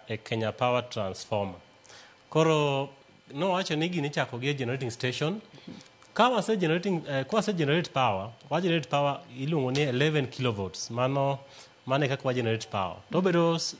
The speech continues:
stepped up. Koro stepping up no en iluongo ni substation mane gigero. Koro, ah, substation mokwongo ni e power station. Koro kosewuok e power station,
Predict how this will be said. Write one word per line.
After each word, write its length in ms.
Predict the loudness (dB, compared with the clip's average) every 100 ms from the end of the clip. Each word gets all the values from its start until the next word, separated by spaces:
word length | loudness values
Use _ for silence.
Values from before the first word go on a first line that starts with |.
| -10
stepped 400 | -8 0 0 0
up. 200 | 0 0 -4 -20 -20 _ _ -20 -20 -12
Koro 200 | 0 2
stepping 480 | 2 0 2 2 2
up 220 | 2 2
no 240 | 0 0 -2 -18 -4
en 140 | 0
iluongo 280 | 2 2 0
ni 100 | 0
substation 640 | 0 0 -2 -4 -4 -2 -2
mane 240 | -2 -2
gigero. 440 | -2 -2 -2 -4 -12 -20 -20 -20 -20
Koro, 300 | 0 4 4 2 -2
ah, 300 | 2 4 2
substation 760 | -2 0 0 0 -2 -2 0
mokwongo 680 | 0 -2 -2 2 2 2 -6 -16 _
ni 240 | -2 2 2
e 60 | 0 -14 -20 -18
power 240 | -4 -2 -2
station. 420 | -4 -6 -6 -10 -14 -20 _ -20 -20 -20 _
Koro 200 | 0 0
kosewuok 500 | 4 2 4 2 2
e 60 | 2
power 280 | 4 4 2
station, 500 | 0 0 2 -2